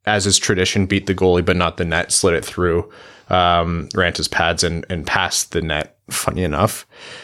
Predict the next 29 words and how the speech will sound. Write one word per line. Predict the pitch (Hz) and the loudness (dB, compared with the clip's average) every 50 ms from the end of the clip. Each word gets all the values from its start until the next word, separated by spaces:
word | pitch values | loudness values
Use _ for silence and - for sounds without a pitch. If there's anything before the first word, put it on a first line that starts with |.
| - - - _ | -20 -20 -20 _
Um, | - - 98 95 95 92 92 92 92 92 92 | -2 0 2 4 4 4 2 2 0 -2 0
but | 90 - 92 | 0 0 -2
he | - - 123 131 | 2 2 2 4
looked | 131 131 120 - | 4 4 4 4
great | 123 113 110 107 | 4 2 4 4
to | 110 | 0
start | 101 - 117 104 101 | 2 4 2 2 2
the | 110 101 | 2 2
game. | 101 98 98 98 | 4 4 4 4
The | 90 90 | 2 0
top | - - - 104 101 - | -2 0 0 0 2 2
line | 110 101 95 92 | 2 2 2 2
had | 98 98 95 | 2 0 0
a | - | 0
couple | - 104 - 98 | -2 -2 -2 0
moments. | 92 92 92 92 92 92 92 - | 0 2 2 2 0 0 0 0
The | 92 | 0
power | - - 104 107 110 | 0 2 2 2 2
play | 107 - 110 98 | 2 4 4 4
had | 98 95 | 4 2
a | 92 | 2
couple | - 101 95 - 90 | 0 -2 0 0 -2
moments | 92 90 92 92 92 - - | 0 0 0 0 0 -2 0
really | 92 92 95 95 95 | 2 4 4 6 6
early | 90 90 92 90 92 87 | 6 4 4 4 4 4
on | 87 87 90 85 | 4 4 2 2
where | 85 85 | 0 0
they | 90 90 | 0 0
looked | 90 80 71 - - | 0 -2 -4 -8 -14